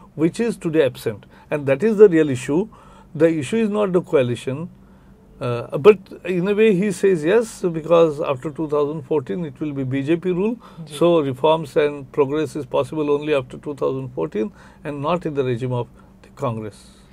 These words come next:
Speaker 2: सर, कांग्रेस regime की आपने बात की। पिछले तीन वर्षों में जो कांग्रेस regime रही है, वो करप्शन स्कैंडल्स को लेकर भी समाचारों में घिरी रही है। सर, करप्शन स्कैंडल्स कि-, किस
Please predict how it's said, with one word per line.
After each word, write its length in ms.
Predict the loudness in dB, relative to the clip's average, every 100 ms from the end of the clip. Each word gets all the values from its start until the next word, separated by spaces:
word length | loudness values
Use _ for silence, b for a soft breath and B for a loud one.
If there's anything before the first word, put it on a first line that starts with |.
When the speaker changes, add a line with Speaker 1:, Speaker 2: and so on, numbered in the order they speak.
| -20 _ -20 b b
Speaker 2:
सर, 160 | 0 2
कांग्रेस 440 | 6 6 4 0
regime 360 | 0 0 -2 -2
की 80 |
आपने 280 | -4 -4 -6
बात 300 | -8 -8 -10
की। 200 | -14 -20 -20 -20 b b b b b _
पिछले 240 | -4 -2 -2
तीन 280 | -2 0
वर्षों 340 | 2 0 2 0
में 120 | 2
जो 100 | 0
कांग्रेस 420 | 0 0 0 -4
regime 260 | -4 -2 -4
रही 260 | -2 0
है, 240 | 0 -4 -16 -6
वो 80 | -4
करप्शन 420 | 0 0 0 -4
स्कैंडल्स 520 | -6 -6 -4 -2 -2 -2
को 120 | -2
लेकर 380 | 0 -2 -4 -4
भी 220 | -6 -10 B B -8
समाचारों 540 | -2 0 2 0 0
में 180 | -2 -6
घिरी 300 | -6 -6 -4
रही 220 | -4 -8
है। 120 | -14 -18 b b b b b -2
सर, 240 | 0 0 -4 -20 -20 -20 -20 -4
करप्शन 400 | 2 2 2 -4
स्कैंडल्स 580 | -6 -4 -2 0 -2 -4
कि-, 380 | -8 -12 -12 -4
किस 180 | -2 -2